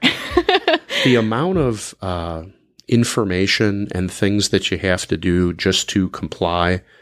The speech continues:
Speaker 2: with the ethical obligations and your legal obligations as an attorney are hard.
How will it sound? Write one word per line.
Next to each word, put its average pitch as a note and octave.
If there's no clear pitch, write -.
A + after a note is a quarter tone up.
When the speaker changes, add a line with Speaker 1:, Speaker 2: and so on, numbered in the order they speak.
Speaker 2:
with G2
the G2
ethical F#2+
obligations F2
and E2+
your E2+
legal F2+
obligations F2
as D#2+
an F2
attorney F2+
are E2+
hard. F#2